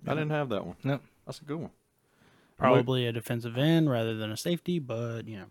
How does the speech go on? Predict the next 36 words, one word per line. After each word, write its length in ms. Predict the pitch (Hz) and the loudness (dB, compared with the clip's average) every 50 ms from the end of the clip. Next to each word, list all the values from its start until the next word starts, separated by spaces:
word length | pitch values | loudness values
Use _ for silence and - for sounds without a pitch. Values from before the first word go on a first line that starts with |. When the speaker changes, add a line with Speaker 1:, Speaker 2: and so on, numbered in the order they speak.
| _ _ _ _ _ _ | _ _ _ _ _ _
Speaker 2:
<laughs> 100 | - - | -2 0
Or 80 | - 123 | 0 0
linebacker, 500 | 104 110 123 120 104 95 92 - 101 101 | 0 -2 -4 -2 -4 -6 -6 -8 -8 -10
at 80 | 101 | -8
least. 280 | 98 104 107 107 - - | -8 -8 -8 -8 -8 -8
Speaker 3:
Yeah. 160 | 117 107 95 - _ _ 92 - - 78 _ _ _ _ _ _ _ _ _ _ _ _ _ _ _ _ _ _ - | -8 -10 -10 -12 _ _ -10 -8 -8 -10 _ _ _ _ _ _ _ _ _ _ _ _ _ _ _ _ _ _ -2
Speaker 1:
I 60 | 107 | 0
mean, 120 | 113 113 | 4 6
I've 180 | 117 147 160 147 | 6 6 6 8
got 260 | 131 131 120 - - - | 6 6 6 6 2 -10
several 360 | - - 120 120 110 113 110 | -2 2 2 2 2 2 0
more 220 | 110 113 113 110 | 0 0 0 0
guys, 220 | 101 113 110 107 98 | 2 2 2 2 2
but 120 | 104 101 | 0 -2
I'm 80 | 110 123 | 0 0
gonna 140 | 123 113 107 | 0 -2 -4
go 360 | 98 104 110 104 104 101 101 | -2 0 0 2 2 2 0
N 140 | 101 98 98 | 0 0 -2
F 160 | 95 90 - | -4 -4 -2
L 180 | 104 104 104 101 | 0 0 0 0
again. 420 | 104 104 110 110 107 104 104 104 104 _ _ _ _ _ _ _ _ _ _ _ | -2 -2 -2 -4 -2 -4 -6 -8 -12 _ _ _ _ _ _ _ _ _ _ _
Tony 240 | - - 113 110 110 | -2 0 2 2 2
Dorsett. 480 | 101 110 101 101 95 - 101 87 78 - _ _ _ _ | 2 2 0 0 0 0 -2 -2 -2 -4 _ _ _ _
Speaker 2:
Yep, 240 | 120 113 117 - - - | 0 0 0 0 0 -12
that's 120 | - 117 127 | -14 -12 -8
a 40 | |
good 100 | 113 110 104 | -6 -4 -4
one. 140 | 107 104 104 | -4 -2 4
Speaker 1:
Probably 280 | - 135 135 131 127 120 | 8 8 8 8 6 4
one 200 | 113 117 113 110 | 2 2 0 0
of 40 | |
the 60 | 104 98 | -2 -2
best 320 | 98 110 110 107 - - | -2 0 0 0 -2 -2
running 300 | 107 110 107 104 101 98 | -4 -2 -2 -2 -2 -2
backs 340 | 101 98 98 95 - - - | 0 0 0 -2 -4 -8 -8
that, 180 | - 92 92 | -8 -8 -8